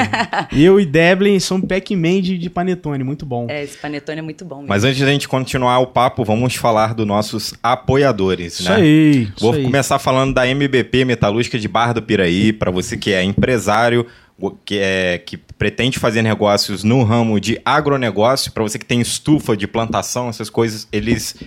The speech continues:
Speaker 3: fornecem esse tipo de material pra você montar sua estufa e tudo mais. E pra você que quer saber vaga de
Speaker 2: Vaga de
Speaker 3: emprego,
Speaker 2: emprego.
Speaker 3: é, tá assistindo pela televisão, tem o Q R Code, tá pelo celular, tem um link embaixo na live aí,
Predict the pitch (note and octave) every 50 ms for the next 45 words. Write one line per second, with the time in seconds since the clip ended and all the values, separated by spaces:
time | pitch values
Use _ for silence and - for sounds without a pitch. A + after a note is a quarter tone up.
0 | - - - - C#3 C#3 A#2+ A2+ A2+ B2 C3 - - C#3+ B2 A#2 - A2+ - -
1 | - A2+ G#2+ A2+ A2+ A2+ A2 - B2 A#2+ A#2 A2+ B2 B2+ - B2+ A#2 A2 - A#2+
2 | A2 G#2+ G#2 - G#2+ G#2+ - - B2 B2 - - A#2+ B2+ C#3 B2+ - G2+ G2 -
3 | A#2 A2 A#2 A2 G#2+ A2+ C3 C#3+ - - - - - - D#3+ - F3+ F3 F#3 F3+
4 | - F3+ E3 - - E3 D#3+ - E3 D3 D3+ D#3 B2 A#2 C3+ D3+ D3+ D#3 D3 C#3+
5 | D#3+ F3 E3 B2+ C#3 C#3 C#3+ D#3 F3 E3+ E3 F#3 C3 A#2+ B2 B2+ C3 B2+ - _
6 | _ _ - A2 A#2 A#2 A2+ A2+ A2+ A2 G#2 G#2+ - - C#3+ D3+ - D#3 - -
7 | D#3 D3+ - C#3+ D3+ D3+ E3 D3+ D#3 C#3+ C3+ D#3+ D#3+ E3 D#3 - D3+ D3+ D3+ -
8 | D3 D3 D3 D3 - D#3+ E3 E3+ E3+ D#3+ E3+ E3 - - _ - - B2+ - -
9 | B2+ C3 B2 - C#3+ C#3 C#3+ C#3 C3 C3+ C#3+ - D3+ C#3+ D3 C#3 B2+ C3+ C3+ -
10 | C#3 B2 B2 B2 - - C3+ B2 A2+ A2 A2+ A#2 A#2 A#2 G#2+ G#2 A2+ A#2+